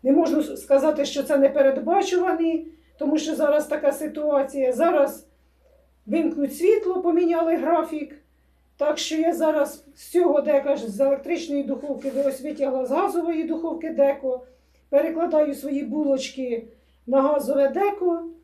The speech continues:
нехай підходять, і буду випікати в газовій духовці, тому що,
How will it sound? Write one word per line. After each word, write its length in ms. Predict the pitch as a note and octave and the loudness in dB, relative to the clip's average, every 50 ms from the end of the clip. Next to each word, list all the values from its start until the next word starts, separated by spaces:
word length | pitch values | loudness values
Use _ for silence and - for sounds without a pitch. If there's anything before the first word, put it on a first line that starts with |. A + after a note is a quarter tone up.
| _ _ _ _ | _ _ _ _
нехай 380 | B3+ C#4+ D#4+ E4 E4 D#4 - - | -6 -4 -2 0 0 -2 0 -2
підходять, 880 | C#4 C#4+ - - - F#4 G4+ G#4 F4 - F4 E4+ D#4+ - - - - _ _ _ _ _ _ _ _ _ | -4 -6 -6 -4 0 2 2 4 4 2 2 2 0 -2 -6 -12 -16 _ _ _ _ _ _ _ _ _
і 120 | - C#4 A#3 | -8 -8 -6
буду 640 | A3+ E4 F4+ F4+ E4+ E4 D#4+ D#4+ D#4 C#4 - - - - _ _ _ _ _ _ | -2 0 0 2 2 2 2 2 0 0 -2 -8 -14 -20 _ _ _ _ _ _
випікати 600 | A3+ C4+ G#3+ C#4 C#4+ - D#4+ D#4 D4+ D4+ D4+ C#4 | -8 -6 -6 -6 -6 -2 0 0 2 2 0 -2
в 60 | A#3 | -2
газовій 420 | B3+ D4 D4 A#3 C4+ B3+ C#4 C4 A#3 | -2 -2 -2 -2 -4 -2 -2 -4 -4
духовці, 680 | G#3 C4+ - - B3+ A#3+ A3 G3 - - - A3 F#3 | -4 -6 -6 -6 -6 -6 -6 -8 -8 -10 -12 -12 -12
тому 340 | F#3 F#3+ A3+ A#3+ C#4 D4 C#4 | -6 -4 -2 0 0 0 -2
що, 560 | C#4+ - - - C#4+ C4+ C4 C4 B3+ B3 | -4 -6 -6 -2 0 0 2 2 0 -2